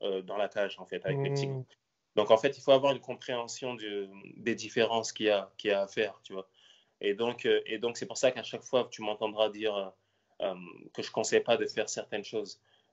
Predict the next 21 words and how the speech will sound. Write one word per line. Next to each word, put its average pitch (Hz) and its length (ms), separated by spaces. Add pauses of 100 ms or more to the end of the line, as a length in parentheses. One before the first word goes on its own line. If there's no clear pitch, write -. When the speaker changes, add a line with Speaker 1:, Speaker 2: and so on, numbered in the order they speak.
Speaker 1:
Mais, 104 280
euh, 95 300
ça 110 180
veut 107 80
pas 127 100
dire 127 160
qu'il - 120
faut 123 100
pas 127 140
les 143 80
faire. 139 220 (460)
C'est 98 160
des 101 140
risques. - 360 (480)
Tu 87 80
vois 98 100
ce - 80
que 104 80
je 98 40
veux 101 80
dire ? 127 180